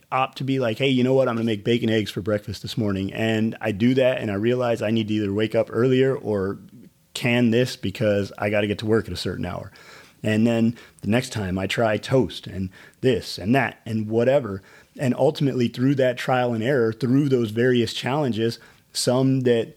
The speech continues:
have a positive response, some, or a result, some of them that have a more negative result. But I learn and I grow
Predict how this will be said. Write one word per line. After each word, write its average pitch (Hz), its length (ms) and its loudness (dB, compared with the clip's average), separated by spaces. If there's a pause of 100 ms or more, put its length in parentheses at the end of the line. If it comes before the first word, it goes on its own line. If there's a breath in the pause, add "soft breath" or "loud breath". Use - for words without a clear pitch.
have 120 360 -2
a - 60 -6
positive 127 500 0
response, 139 460 -2
some, 123 320 0
or 120 160 2
a 107 60 0
result, 113 520 0
some 120 200 2
of 117 80 4
them 117 160 2
that 113 100 0
have 117 340 -4
a 107 220 0
more 113 240 2
negative 123 460 2
result. 107 440 -2 (640)
But 117 200 0
I 123 80 0
learn 127 640 -2 (100)
and 143 160 0
I 113 120 -2
grow 117 680 0